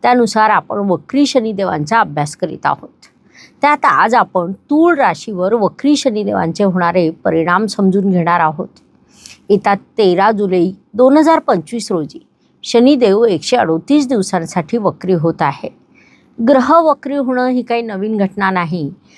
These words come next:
शनिदेव देखील दरवर्षी वक्री होत असतात. मात्र यावर्षी असणारी ग्रहांची स्थिती थोडी वेगळी असल्यामुळे शनिदेवांचं वक्री होणं अत्यंत महत्त्वपूर्ण आणि सर्व राशींवर मोठा प्रभाव करणारं राहील.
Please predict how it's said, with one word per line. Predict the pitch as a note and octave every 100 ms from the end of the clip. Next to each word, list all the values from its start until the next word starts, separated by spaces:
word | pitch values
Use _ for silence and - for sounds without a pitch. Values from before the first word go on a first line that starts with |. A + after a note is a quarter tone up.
| _
शनिदेव | - G#3+ G#3+ B3 B3 A3+
देखील | G#3 - A3+ F#3+
दरवर्षी | F#3+ G#3 G3+ - A3+
वक्री | F#3 - G3+
होत | F#3+ F3 F3+
असतात. | D#3 - D3+ D3+ _ _ - _ -
मात्र | G3 G3+ A#3 A#3
यावर्षी | A#3 G3 G3 A#3 G#3+ - G#3
असणारी | D#3+ - F#3 E3 G3
ग्रहांची | F#3+ F3+ D3+ A3+ G#3+ A3+
स्थिती | - G3 - A3
थोडी | A3 G#3+
वेगळी | G3 D#3 E3 G3
असल्यामुळे | F#3+ - - - - _ _ _ _ - - -
शनिदेवांचं | - C4+ D#4+ D#4 C4 A#3 A3+ A#3+
वक्री | G3 - A3+
होणं | A#3+ G3+ F#3
अत्यंत | G3+ - - A#3+ B3+ B3
महत्त्वपूर्ण | A#3 G3 F3+ G#3 G3 G#3 F3+ F3 F3
आणि | - F#3+
सर्व | F#3+ - A#3+ C4+ D4
राशींवर | B3+ E3+ - G3 E3+ F3
मोठा | G#3+ F#3 D3+ G3+ A#3
प्रभाव | A#3 F#3 F3 F#3
करणारं | - E3+ D3 C#3+ E3+
राहील. | D#3+ C3+ C#3